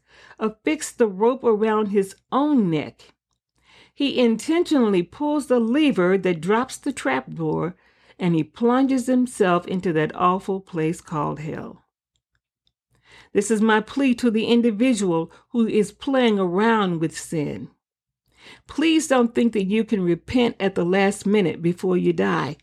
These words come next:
That opportunity may not be available to you.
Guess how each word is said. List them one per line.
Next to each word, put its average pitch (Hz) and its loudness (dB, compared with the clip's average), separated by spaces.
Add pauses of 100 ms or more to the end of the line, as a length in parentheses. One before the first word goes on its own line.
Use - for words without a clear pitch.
(1500)
That 220 0
opportunity 233 2
may 220 4
not 214 2
be 196 2
available 190 0
to 151 -16
you. 151 -12